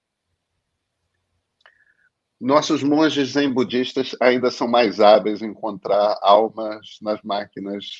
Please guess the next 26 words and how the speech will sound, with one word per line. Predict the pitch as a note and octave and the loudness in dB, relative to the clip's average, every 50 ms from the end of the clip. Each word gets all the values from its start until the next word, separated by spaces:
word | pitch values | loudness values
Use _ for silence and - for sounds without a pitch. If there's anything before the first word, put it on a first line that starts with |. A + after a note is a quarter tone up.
| - _ - | -20 _ -20
do | - G#2 A2+ A2+ A2+ | -8 -6 -4 -4 -4
que, | - _ _ - A2 A2 G#2+ G#2 G2+ G2 G2 F#2+ F#2 F2+ - _ _ _ _ _ _ - | -6 _ _ -6 -4 -2 0 0 0 0 0 0 -2 -2 -6 _ _ _ _ _ _ -2
do | A2+ A#2+ | -2 0
que | A#2+ - B2+ | 2 2 0
engenheiros | A#2+ A2+ - B2+ A2 G#2+ G#2+ A2 A2 G#2+ A2 G#2 G#2 | 2 2 4 4 4 6 6 6 6 6 2 0 0
do | G#2+ A2+ | -2 -2
Google, | G2+ G2+ G#2 A2 G2+ F2+ F#2+ F#2+ F2+ | 0 0 0 0 0 2 0 0 0
porque | - - G#2+ - - | 0 -2 -2 0 0
eles | A2 A2 A2+ A2 | 0 0 0 -2
encontram | A#2+ A2+ - A#2 A#2 A2 - A2 G#2 | -4 -2 -2 -2 -2 0 2 4 6
a | |
alma | G#2 G#2+ A2 A2 A2 | 6 6 6 4 0
onde | A2+ A2+ A2 - G#2 | 0 -2 -2 -4 -4
de | A2 A2 - | -6 -6 -2
fato | - G#2 G2+ - - G#2 | 0 2 2 2 2 0
ela | G#2 A2 A2 | 0 0 0
tá, | - - G#2 G2 F#2+ F#2 | 0 -2 -2 -2 -2 -4
né? | F#2+ F#2+ F2+ - - - - _ _ - | -6 -10 -12 -14 -20 -20 -20 _ _ -2
Na | F#2+ G#2 A2+ | 2 4 6
elegância | A#2 A#2 - - A2 A2+ A2+ A2 - A#2 | 6 6 4 4 2 2 2 0 -4 -6
em | G#2+ | -6
como | - G#2 F#2+ G2 | -6 -4 -2 0
ela | F#2+ G2+ G2 - | 0 -2 -2 -4
foi | - G2+ F#2+ - | -6 -8 -8 -6
feita, | _ - F2 F#2+ G2 F#2+ F#2+ - F#2+ F#2 F#2 - _ _ _ _ _ | _ -2 0 0 0 -2 -2 -2 -2 -2 -2 -4 _ _ _ _ _
no | - A2 A#2+ C#3 D3+ | 0 4 6 6 6